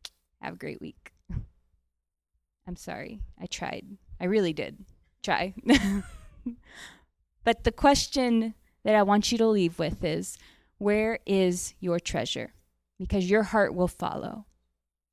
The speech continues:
And that's the cool thing. You start putting your treasure in the right place, whether you feel like it or not, and your heart will follow your treasure.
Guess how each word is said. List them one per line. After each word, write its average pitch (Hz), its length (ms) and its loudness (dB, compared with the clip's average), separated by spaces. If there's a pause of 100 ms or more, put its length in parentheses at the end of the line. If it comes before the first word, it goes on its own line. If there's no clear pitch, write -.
And 214 200 4
that's 285 280 2
the 233 100 0
cool 208 320 4
thing. 175 360 -4 (380)
You 247 140 2
start - 340 2
putting 277 480 2
your 220 200 2
treasure 226 720 2
in 196 180 -4
the 185 100 -4
right 208 240 0
place, 185 340 -2
whether 196 160 2
you 196 160 -4
feel 269 320 -4
like 233 240 0
it 190 80 -4
or 180 80 -4
not, - 640 -10 (340)
and 202 200 0
your 220 140 6
heart 214 340 -2
will 190 100 -2
follow 165 400 -8
your - 220 -8
treasure. - 540 -12